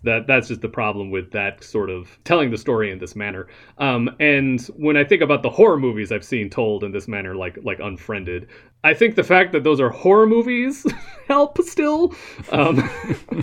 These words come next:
<laughs> so I, th-, uh, so I think the, the thing that you're trying to get out of that is l-, not hurt as much by its quote unquote bad special effects in a lot of ways.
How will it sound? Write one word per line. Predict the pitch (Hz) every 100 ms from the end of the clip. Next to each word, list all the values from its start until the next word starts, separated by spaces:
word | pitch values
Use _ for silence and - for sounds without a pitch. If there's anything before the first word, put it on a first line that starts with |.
| -
<laughs> | - 143 - - 135
so | - - 160 151 147
I, | 147
th-, | 143 143 185
uh, | 165 147 143 -
so | - 143
I | 139
think | 175 165
the, | 160 135 123 127 -
the | 135 123
thing | 170 156
that | 151
you're | 135
trying | 127 151
to | 135
get | 110 127 143
out | 175 175
of |
that | 175 175 175
is | 165 123
l-, | 147 127 135
not | 135 151 160 -
hurt | - 151 175
as | 180 180
much | 180 180 190 185
by | 180
its | 190 196
quote | - 185 180
unquote | 175 175 180 123
bad | 156 180 180
special | - 170 175 151
effects | 123 156 214 - 220
in | 214
a |
lot | 208 208
of | 214
ways. | 214 214 233